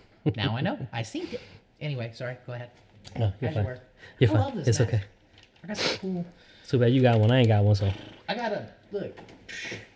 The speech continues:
Speaker 1: The mask is, okay, so I've probably said this three times on here,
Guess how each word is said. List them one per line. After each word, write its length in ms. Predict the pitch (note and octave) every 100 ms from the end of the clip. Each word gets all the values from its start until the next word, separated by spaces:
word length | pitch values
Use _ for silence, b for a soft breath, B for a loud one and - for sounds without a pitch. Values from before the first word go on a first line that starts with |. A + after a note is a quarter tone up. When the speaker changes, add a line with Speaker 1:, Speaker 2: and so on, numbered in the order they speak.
| - -
Speaker 1:
The 80 | G3+
mask 340 | G3 B3 C4 G#3+
is, 200 | E3+ -
okay, 240 | E3+ D#3+ C#3
so 340 | F3 D#3+ C#3+ - - - - -
I've 220 | F3+ -
probably 240 | F#3+ F3+ F3
said 180 | F3
this 200 | D#3+ C#3+ -
three 240 | D3 D3
times 320 | F3 E3 E3
on 120 | E3+
here, 260 | F3 E3+